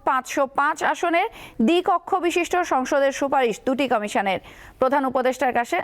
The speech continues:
কাছে সংবিধান, নির্বাচন ব্যবস্থা, দুর্নীতি দমন ও পুলিশ সংস্কার কমিশনের প্রতিবেদন দেবে আজ। এর বাইরেও প্রধান উপদেষ্টার একটি সংবাদ আছে, "সব বিনিয়োগ সংস্থাকে এক ছাতার নিচে আনতে হবে", বলেছেন প্রধান উপদেষ্টা।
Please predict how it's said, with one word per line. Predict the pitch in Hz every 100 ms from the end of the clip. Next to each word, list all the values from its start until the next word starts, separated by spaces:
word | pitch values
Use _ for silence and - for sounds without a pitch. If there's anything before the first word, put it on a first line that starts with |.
| -
কাছে | 262 - 392
সংবিধান, | 370 269 269 269 302 440 - - -
নির্বাচন | 254 269 269 294
ব্যবস্থা, | 269 262 285 359 330
দুর্নীতি | 269 302 302 302
দমন | 294 285 339
ও | - 240
পুলিশ | 220 302 359 -
সংস্কার | 302 294 302
কমিশনের | 294 277 285 269 269
প্রতিবেদন | 262 254 254 226 233
দেবে | 233 311 -
আজ। | 214 196 190 185 - - - - - - -
এর | - 254
বাইরেও | 247 247 277
প্রধান | 311 277 294
উপদেষ্টার | 277 277 285 302
একটি | 277 269
সংবাদ | 294 254 254
আছে, | 247 359 392
"সব | - 320 294 269
বিনিয়োগ | 226 285 320 320
সংস্থাকে | - 302 294 320 349 403 -
এক | - 262 -
ছাতার | - 302 302
নিচে | 285 247 233
আনতে | 202 214
হবে", | 226 196 - - - -
বলেছেন | 233 233 262 262
প্রধান | 247 240 220
উপদেষ্টা। | 202 180 190 - 170